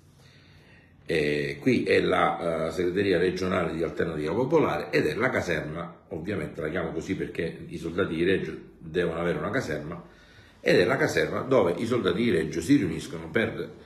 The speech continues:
diciamo, eh, attivare tutte quelle strategie di guerra, perché siamo in guerra, contro i malvagi, contro gli imbroglioni e contro i traditori, che sono tantissimi.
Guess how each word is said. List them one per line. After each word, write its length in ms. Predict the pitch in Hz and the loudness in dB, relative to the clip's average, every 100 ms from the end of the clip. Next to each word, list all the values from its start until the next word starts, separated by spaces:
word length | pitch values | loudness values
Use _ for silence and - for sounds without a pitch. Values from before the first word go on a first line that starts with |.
| - - - - | -20 -20 -20 -8
diciamo, 640 | 101 104 107 85 82 - | -4 0 0 0 -4 -6
eh, 400 | 92 85 85 80 - | -2 -2 -2 -2 0
attivare 640 | - - 139 117 87 85 | 0 4 4 6 4 4
tutte 320 | 165 - 92 | 2 4 2
quelle 180 | 90 101 | 2 2
strategie 720 | - 117 113 113 107 104 - | 2 2 4 2 2 0 0
di 160 | 117 120 | 0 4
guerra, 460 | 98 78 - 110 | 4 4 0 -2
perché 240 | - - 78 | -2 -4 -6
siamo 180 | 80 | -6
in 80 | 78 | -6
guerra, 480 | 73 69 - - - - - _ _ - | -8 -8 -8 -10 -10 -18 -20 _ _ 2
contro 840 | 190 202 - 170 175 - - - _ _ _ - _ _ _ | 4 4 2 2 2 -2 -14 -20 _ _ _ -20 _ _ _
i 80 | - | -2
malvagi, 560 | 110 139 120 117 104 104 | 4 4 6 4 4 2
contro 260 | 101 92 90 | 0 0 0
gli 120 | 107 | 2
imbroglioni 480 | 131 139 92 87 85 | 4 4 4 2 0
e 60 | |
contro 280 | - 90 80 | -2 -4 -4
i 60 | 73 | -6
traditori, 500 | 71 69 65 50 95 | -8 -8 -10 -6 -4
che 80 | |
sono 220 | 113 90 85 | -2 -2 -2
tantissimi. 720 | 73 - 135 - - - | -4 -8 -14 -12 -14 -16